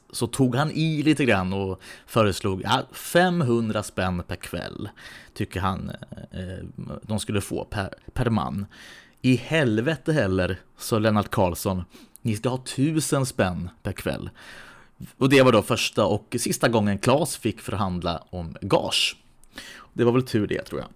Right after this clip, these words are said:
En, en annan kuriosa innan vi börjar. <laughs> Innan vi börjar, det, vi har väl hållit igång länge känns det som. En annan, eh, liten kuriosa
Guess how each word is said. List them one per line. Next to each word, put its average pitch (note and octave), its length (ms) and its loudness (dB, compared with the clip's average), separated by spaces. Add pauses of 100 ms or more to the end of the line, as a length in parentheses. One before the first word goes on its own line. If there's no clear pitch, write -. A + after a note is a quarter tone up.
(160)
En, D#3 340 0
en D3+ 320 0
annan D3 260 -2
kuriosa D3 680 2
innan C3+ 200 0
vi A#2 60 2
börjar. A2+ 460 4 (220)
<laughs> - 240 -10
Innan G#2+ 160 -6
vi G#2+ 80 -2
börjar, G#2 400 -2
det, G2 240 -4 (440)
vi G#2+ 100 -12
har G2 140 -10
väl G2 140 -12 (280)
hållit - 200 -12
igång A#2+ 280 2
länge A#2+ 260 2
känns A2+ 200 -2
det - 40 -16
som. F#2+ 160 -2 (1160)
En D3+ 120 2
annan, E3 320 2
eh, E3 120 6
liten D#3 240 0
kuriosa G#2+ 680 2